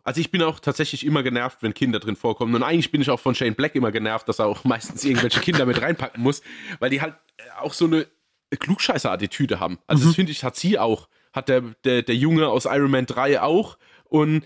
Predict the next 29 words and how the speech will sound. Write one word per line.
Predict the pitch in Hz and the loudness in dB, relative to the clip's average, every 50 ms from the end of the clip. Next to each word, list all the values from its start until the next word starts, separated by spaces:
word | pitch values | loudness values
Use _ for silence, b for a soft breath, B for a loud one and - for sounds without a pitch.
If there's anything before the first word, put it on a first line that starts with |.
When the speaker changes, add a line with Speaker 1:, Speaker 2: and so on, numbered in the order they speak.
| b b b - | b b b -8
Speaker 1:
hat | - 151 151 - | -8 -8 -4 0
auch | - 156 151 - | 0 0 0 0
dies, | - - 151 - - - | -4 -8 -10 -10 -4 -2
mein | 139 135 131 - | -2 -2 0 -2
absolutes | - - - 147 151 135 135 - - 123 | -6 -8 -2 -2 -2 0 0 -2 -2 -2
Hasskind | 139 151 - - - 160 147 | -4 -4 -2 -2 -2 -2 0
schlechthin | - - 147 143 - - - 170 165 156 | 0 -2 -2 -2 -4 -2 -2 -2 0 0
aus | 139 139 - | -2 0 0
Last | 135 117 135 - - | -2 -2 -2 -4 -2
Boy | - 151 170 | 0 0 0
Scout, | 185 - - 123 117 127 143 - b b b | 0 0 0 0 0 0 -2 -4 b b b
hat | - 139 135 - | -8 -8 -4 0
die | 160 143 127 | 0 0 0
halt | 147 143 135 | 0 -2 0
auch. | - 123 117 104 - | 0 2 2 2 2
Speaker 2:
Ja. | 156 160 151 147 - _ _ | 4 2 2 2 -2 _ _
Speaker 1:
So. | - - 123 104 - b b b b b b | -2 -2 0 0 -2 b b b b b b
Und | - 135 135 | -4 -2 -2
das | 147 131 | -2 -2
ist | 151 - - - | -4 -4 -4 -4
halt | 156 156 - | -6 0 2
immer | 214 214 214 214 208 | 2 4 4 2 2
so | - 185 180 | 2 2 2
derselbe | 165 165 - 180 170 170 - 135 | 2 0 0 0 0 0 -2 -2
Schlag. | - - 156 143 135 123 - - | 0 0 0 0 0 -2 -2 -4
Also | 117 - 117 | -6 -4 -2
du | 120 120 - | -4 -4 -2
hast | - 175 - - - | -4 -6 -8 -8 -6
quasi | - 151 147 147 165 - 170 175 175 175 127 | -4 -2 0 0 0 0 0 2 2 0 0